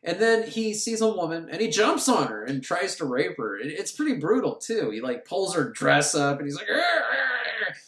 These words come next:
The, the cops grab him. He gets taken to the, to the police station.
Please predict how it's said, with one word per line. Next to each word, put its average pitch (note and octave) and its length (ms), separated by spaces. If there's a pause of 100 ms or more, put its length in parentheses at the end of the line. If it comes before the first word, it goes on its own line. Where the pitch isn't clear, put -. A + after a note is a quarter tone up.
(100)
The, C3 160
the C3 160
cops C3+ 360
grab G#2+ 360
him. G#2+ 160
He A#2+ 80
gets A#2+ 200
taken A#2 460
to A2 120
the, G#2 260 (100)
to - 100
the G#2+ 100
police G#2+ 360
station. G2 540